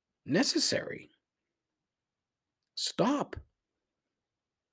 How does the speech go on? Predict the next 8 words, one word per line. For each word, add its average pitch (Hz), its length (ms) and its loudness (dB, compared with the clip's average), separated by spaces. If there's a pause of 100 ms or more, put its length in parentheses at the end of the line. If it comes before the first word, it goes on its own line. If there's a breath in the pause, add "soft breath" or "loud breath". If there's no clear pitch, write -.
(2250)
Gripe 190 220 12
number 185 200 6
two, 160 280 4
gambling. 113 720 -2 (1200)
Uh, 104 220 -4
I 139 120 2
have 175 180 6
said 165 560 4